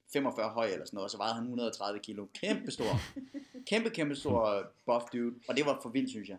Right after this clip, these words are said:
Speaker 1: Så jeg, jeg slog op der, og så ind på, øh, siden i midten, hvor der var sådan en hel billedserie og en artikel omkring ham og hans kost og træning og så videre. Og lige der, jeg, det, lige det øjeblik der, der fandt jeg ud af, at det der, det skal jeg. Det lykkedes aldrig, men det var sådan der, det startede.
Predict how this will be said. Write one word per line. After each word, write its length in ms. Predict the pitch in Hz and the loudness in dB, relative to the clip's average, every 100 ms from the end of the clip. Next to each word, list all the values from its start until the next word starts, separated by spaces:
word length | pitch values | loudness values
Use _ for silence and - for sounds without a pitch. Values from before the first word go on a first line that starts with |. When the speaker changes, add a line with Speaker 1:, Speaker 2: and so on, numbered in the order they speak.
| - | -12
Speaker 1:
Så 140 | - 151 | 2 6
jeg, 180 | 151 - 151 | 6 4 2
jeg 220 | 156 160 | 4 4
slog 180 | 160 151 | 4 4
op 180 | 185 - | 4 4
der, 120 | 160 | 4
og 100 | 147 | 4
så 220 | 160 156 156 _ _ - | 4 2 0 _ _ -4
ind 220 | 175 156 | -4 0
på, 260 | 156 139 123 | 2 2 2
øh, 380 | 117 113 107 - | 2 0 -2 -4
siden 280 | - 180 165 | 0 2 2
i 20 | |
midten, 340 | 151 165 180 | 4 4 2
hvor 140 | 131 127 | 2 2
der 80 | |
var 120 | 123 135 | 2 0
sådan 160 | 156 | 2
en 80 | 131 | 2
hel 300 | 165 139 110 - | 2 2 -2 -2
billedserie 640 | 135 147 151 151 135 107 - | 2 2 2 2 4 4 2
og 140 | 101 | 0
en 80 | 104 | 0
artikel 340 | 107 160 147 | -2 -2 0
omkring 320 | 110 - 120 | 0 0 -2
ham 220 | 110 113 123 | 0 -2 -2
og 80 | |
hans 180 | 113 95 | -4 -8
kost 280 | - 120 - | -2 -2 -2
og 60 | 110 | -4
træning 280 | 113 120 | -2 -2
og 60 | 110 | -4
så 80 | 107 | -6
videre. 200 | 107 107 - _ _ _ _ | -4 -4 -8 _ _ _ _
Og 100 | - | -4
lige 200 | 151 214 | -2 0
der, 220 | 202 143 120 | 4 4 4
jeg, 160 | 143 151 - | 0 -4 -8
det, 120 | 214 202 | -6 -2
lige 120 | 226 | 2
det 80 | 190 | 4
øjeblik 300 | 160 151 151 | 4 2 2
der, 140 | 135 | 2
der 120 | 170 175 | 2 0
fandt 140 | 160 | 0
jeg 80 | 143 | 0
ud 60 | 147 | 2
af, 100 | 131 | 2
at 60 | |
det 80 | 180 | 4
der, 160 | 165 131 | 4 2
det 120 | 143 | 0
skal 180 | - 110 | -2 -4
jeg. 120 | 87 - _ _ _ _ _ _ _ | -6 -14 _ _ _ _ _ _ _
Det 80 | 135 | 2
lykkedes 280 | 151 185 143 | 4 4 4
aldrig, 300 | 127 151 123 | 4 4 2
men 140 | 120 131 | 2 2
det 100 | 165 | 2
var 60 | |
sådan 180 | 160 160 | 0 2
der, 120 | 151 | 2
det 80 | 131 | 2
startede. 320 | 127 123 131 | 2 2 0